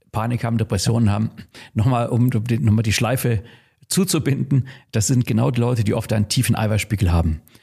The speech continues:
und, äh, zu wenig Serotonin haben, Ursache zu wenig von der Aminosäure Tryptophan. Und genau da würde ich ansetzen, um, äh, diese Leute mit Panikattacken und Depressionen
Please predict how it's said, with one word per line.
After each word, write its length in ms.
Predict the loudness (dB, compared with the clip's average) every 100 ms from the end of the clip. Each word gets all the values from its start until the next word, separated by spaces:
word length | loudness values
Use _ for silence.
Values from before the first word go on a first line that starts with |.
| _ _ _
und, 360 | 0 0 0
äh, 220 | -2 -2 -2
zu 240 | 0 0
wenig 300 | 2 2 2
Serotonin 600 | 2 0 0 0 2 2
haben, 440 | 2 2 2 2 2
Ursache 540 | 2 2 2 0 -2
zu 120 | 0
wenig 260 | 2 0 -2 _ _ -8
von 200 | -2 0
der 80 | 2
Aminosäure 400 | 2 2 0 0
Tryptophan. 640 | -2 0 -2 0 0 -2 -4 -16 -16 -14
Und 120 | -8 -2
genau 280 | 0 2
da 200 | 2 2
würde 200 | 2 0
ich 300 | 0 0 0
ansetzen, 640 | 0 2 2 0 2 2 0 -6 _ _ _ _ -4
um, 280 | 2 2
äh, 340 | 2 2 2 0 -4 -2
diese 220 | 2 4
Leute 300 | 4 2 0
mit 200 | 0 0
Panikattacken 800 | -2 0 0 -2 -4 -6 0 2
und 160 | 2 2
Depressionen 680 | 0 -2 0 0 2 2